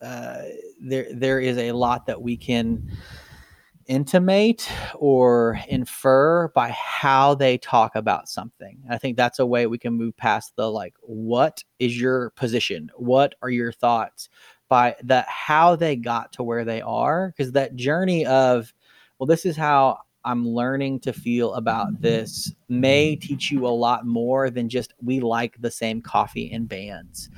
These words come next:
And so I think that's something that I didn't practice enough, uh, until the last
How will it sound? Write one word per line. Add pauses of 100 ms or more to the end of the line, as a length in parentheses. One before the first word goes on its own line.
(320)
And
so
I
think
that's
something
that (200)
I
didn't
practice
enough,
uh, (240)
until (480)
the
last